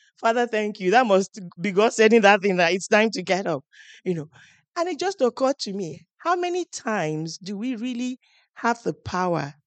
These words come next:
and we don't do what we're meant to do? It's not because the Holy Spirit hasn't empowered us. It's not because the promises are not ours. And it was the same thing with the Israelites.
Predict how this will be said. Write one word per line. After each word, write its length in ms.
and 120
we 80
don't 220
do 100
what 180
we're 100
meant 260
to 100
do? 260
It's 160
not 160
because 320
the 100
Holy 200
Spirit 280
hasn't 260
empowered 560
us. 340
It's 140
not 180
because 280
the 80
promises 520
are 140
not 220
ours. 560
And 120
it 40
was 160
the 120
same 360
thing 240
with 160
the 160
Israelites. 680